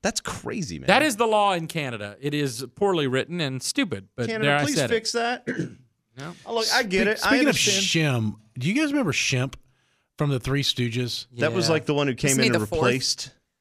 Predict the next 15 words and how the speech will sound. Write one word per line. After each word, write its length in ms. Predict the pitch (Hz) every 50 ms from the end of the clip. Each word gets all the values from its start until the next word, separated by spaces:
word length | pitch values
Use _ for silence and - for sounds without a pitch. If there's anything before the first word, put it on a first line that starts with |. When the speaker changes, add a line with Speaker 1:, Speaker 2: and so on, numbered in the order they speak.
| _ - -
Speaker 2:
But 80 | 160 160
Speaker 3:
He 60 | 254
Speaker 2:
he 60 | 269
Speaker 3:
was 80 | 311 320
Speaker 2:
was 100 | 285 226
the 140 | 262 254 214
original, 680 | 196 185 202 220 233 196 160 170 143 131 123 123 123
and 220 | - 147 151 160 160
then 260 | 160 160 156 160 156 -
he 180 | 117 135 202
didn't 220 | 208 240 226 208 196
wanna 180 | 180 175 165
do 220 | 151 127 151 170 170
it 100 | 156 135
anymore. 540 | 127 120 113 107 98 95 92 90 104 107